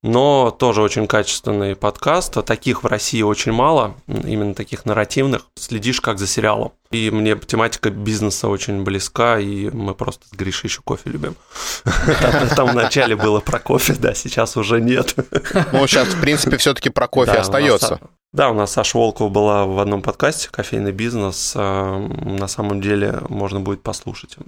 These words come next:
Speaker 1: потом у нас «Проект бесконечность». И третий подкаст, а, он не суперпопулярен, а, точнее, он уже популярен, а, он, но запустился он буквально недавно, то есть там вышло четыре выпуска.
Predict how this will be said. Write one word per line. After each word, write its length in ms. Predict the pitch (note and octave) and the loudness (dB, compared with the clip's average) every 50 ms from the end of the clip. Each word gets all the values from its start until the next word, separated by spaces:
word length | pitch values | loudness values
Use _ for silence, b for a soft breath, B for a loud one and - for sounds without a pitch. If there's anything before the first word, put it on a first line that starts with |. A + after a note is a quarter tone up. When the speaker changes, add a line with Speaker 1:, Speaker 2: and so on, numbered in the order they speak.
| - - - | -18 -20 -20
Speaker 1:
потом 340 | - - - - - - - - | -16 -12 -10 -10 -10 -10 -10 -10
у 80 | C#3 G#2+ | -8 -6
нас 240 | G2 G2+ - - _ _ _ | -6 -8 -10 -14 _ _ _
«Проект 300 | - A2 G2+ G2+ - - | -4 -4 -4 -4 -8 -10
бесконечность». 540 | B2 A2+ - - A2 G#2 F#2+ - - - _ _ - | -10 -8 -4 -4 -4 -4 -4 -8 -12 -18 _ _ -2
И 200 | C3 D#3 E3 - | 2 2 2 2
третий 360 | D3+ - C#3 D#3 C#3+ - - | 2 2 2 2 2 0 0
подкаст, 500 | - B2 - - E3+ F3+ G3 F#3+ - - | -2 -2 0 0 0 0 0 0 -2 -2
а, 160 | B2 B2 D3 | 0 0 0
он 540 | - C3+ B2+ C3 B2+ A#2+ A2+ A2+ A2+ A2+ A2+ | 2 4 4 4 4 4 2 2 0 2 2
не 180 | A#2+ B2 A2+ G#2 - - - B2 | 2 4 2 2 0 -2 -8 -12
суперпопулярен, 1000 | - - - C3+ - A#2+ - - A2+ - B2 B2+ D#3 G3 A#3 G#3 G3+ C3+ B2 - | -4 -4 -2 0 0 -2 -2 -2 -2 -2 0 2 4 4 4 4 2 0 0 -2
а, 120 | - A2+ A2 | -4 -4 -2
точнее, 360 | - - B2+ - - D#3 C#3+ | -2 0 0 2 2 2 2
он 340 | - D#3 C#3+ D#3 D#3 - - _ | 4 4 4 4 2 0 -6 _
уже 500 | - D#3+ E3 E3+ E3+ E3+ F3 F3+ C3 A#2 | -2 0 0 0 0 2 2 4 4 2
популярен, 880 | - - - G#2 - - G#2 G#2 G2 G2 G2+ G2 G2 G2 - C#3 G3 C4+ - _ _ _ | 2 0 -2 -2 0 -2 -2 0 0 0 2 2 2 2 2 2 2 0 -6 _ _ _
а, 400 | - - G#2 G#2 G#2+ G#2 G#2 G#2 A2+ | -2 0 2 2 2 2 2 2 2
он, 140 | B2 A#2+ | 2 2
но 140 | A#2 C#3+ E3 | 4 4 2
запустился 500 | C3+ C3 B2 B2 B2 - D#3 D3 A#2+ A#2 | 2 2 0 -2 0 0 0 0 2 2
он 120 | A2+ A2 G2+ | 2 2 0
буквально 360 | G2+ - A#2+ B2 A#2 A2 G#2 | 0 0 0 2 2 2 0
недавно, 480 | G2+ G2 F#2+ G#2+ G#2 G2+ G2 G#2 - | 0 2 2 2 2 2 0 -2 -4
то 100 | - - | -6 -8
есть 120 | - - - | -10 -6 -2
там 100 | G#2+ G#2 | 0 0
вышло 240 | G#2+ G#2+ - - G2 | 0 0 -2 -4 -6
четыре 300 | - - - - G#2 A2 | -8 -4 -2 -2 0 2
выпуска. 460 | B2 F3 F#3+ - - - - - - | 2 0 0 -2 -4 -4 -4 -4 -6